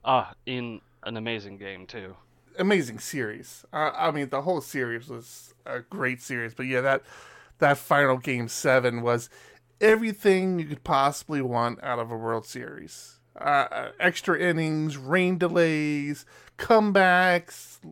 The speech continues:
Speaker 2: I mean, everything you could want in a
Speaker 1: The Cubs.
Speaker 2: in a game seven. The Cubs winning the World Series.
Speaker 1: Yeah.
Speaker 2: Yeah,
Speaker 1: Pretty,
Speaker 2: unbelievable.
Speaker 1: pretty amazing. So, you know,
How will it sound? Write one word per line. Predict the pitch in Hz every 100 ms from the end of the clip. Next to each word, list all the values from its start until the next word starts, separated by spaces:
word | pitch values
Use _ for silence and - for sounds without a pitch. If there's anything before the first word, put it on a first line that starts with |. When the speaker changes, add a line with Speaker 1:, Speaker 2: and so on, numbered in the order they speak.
| -
Speaker 2:
I | 160
mean, | 147 143 139 139 -
everything | 190 185 170 147
you | 135
could | 143 -
want | 131 127 127 -
in | 127
a | 123 120
Speaker 1:
The | 127
Cubs. | - 135 127 127 135
Speaker 2:
in | 123
a | 127 -
game | 135 123
seven. | 123 123 131 - _ _ _ _ _ - -
The | 135
Cubs | - - 170 175 170 - -
winning | 135 131 139 135
the | 139
World | - 123 123
Series. | - - - - - - - _ _ _ -
Speaker 1:
Yeah. | 107 92 _ _ _ _
Speaker 2:
Yeah, | - 165 143
Speaker 1:
Pretty, | - 139 123
Speaker 2:
unbelievable. | 123
Speaker 1:
pretty | 120 120
amazing. | 117 107 - 90 _ _ _ _ _ _ _ _ _ _ _ _
So, | - - 123 110 - _ _
you | -
know, | 131 120